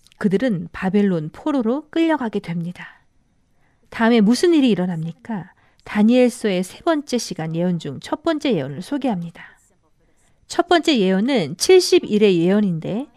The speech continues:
이 예언은 무엇에 관한 것입니까? 간단하게 설명하겠습니다. 이 예언은 하나님께서 이스라엘에게 하신 말씀입니다.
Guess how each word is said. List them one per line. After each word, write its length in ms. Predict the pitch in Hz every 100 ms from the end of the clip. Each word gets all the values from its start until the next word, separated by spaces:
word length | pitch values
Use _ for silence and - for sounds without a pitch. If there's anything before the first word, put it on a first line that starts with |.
| _ _ _
이 220 | 226 240
예언은 440 | 180 175 247 226 160
무엇에 460 | 196 285 320 339
관한 400 | 311 202 175 180
것입니까? 640 | 170 - 180 170 - 139 - 226 226 _ _ _ _ _
간단하게 640 | - 190 185 247 233 190
설명하겠습니다. 1040 | 185 302 302 247 185 - 160 143 135 208 - _ _ _ _ _ -
이 200 | 254 220
예언은 520 | 185 180 262 208 -
하나님께서 760 | 247 311 349 320 285 269 - 220
이스라엘에게 720 | 185 220 320 311 277 240 233
하신 540 | 226 - 302 330 339 349
말씀입니다. 1000 | 135 165 - 240 185 156 147 156 -